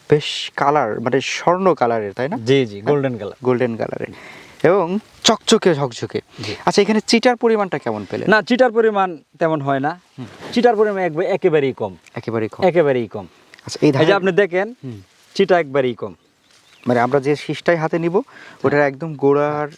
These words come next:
Speaker 1: একদম গোড়ার
Speaker 2: এক-,
Speaker 1: ধানটা
Speaker 2: এ-,
Speaker 1: থেকে শুরু
Speaker 2: এই
Speaker 1: করে
Speaker 2: ধানের বৈশিষ্ট্য আছে আর একটা, যে দেখবেন একেবারে গোড়া থেকে,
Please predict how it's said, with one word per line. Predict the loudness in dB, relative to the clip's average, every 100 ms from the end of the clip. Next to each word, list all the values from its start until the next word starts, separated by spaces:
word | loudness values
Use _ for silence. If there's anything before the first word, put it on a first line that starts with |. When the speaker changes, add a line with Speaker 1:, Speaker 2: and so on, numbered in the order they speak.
| -12
Speaker 1:
একদম | -10 -6 -2
গোড়ার | 2 2 2
Speaker 2:
এক-, |
Speaker 1:
ধানটা | -2 0
Speaker 2:
এ-, | 0
Speaker 1:
থেকে | -2 -2
শুরু | 0
Speaker 2:
এই | 2
Speaker 1:
করে |
Speaker 2:
ধানের | 2 0
বৈশিষ্ট্য | 0 -2 -2 -6 -4
আছে | -2 -4
আর | -6
একটা, | -4 -2 -2 0
যে | -2 2
দেখবেন | 0 2 0
একেবারে | 0 0 2
গোড়া | 2 2 2
থেকে, | -2 -4